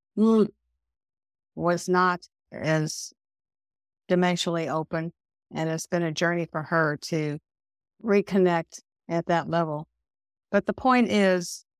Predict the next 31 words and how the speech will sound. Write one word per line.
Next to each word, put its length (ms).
everyone 460
on 180
the 80
planet 400
right 260
now 400
is, 680
is 520
multidimensional, 1000
and, 520
um, 400
we're 240
just 260
all 300
in 100
different, 400
um, 320
our 100
feet 220
are 120
all 120
in 80
different 280
places 540
and, 240
and 220
where 160
we 140
stand 480
in 160
that, 260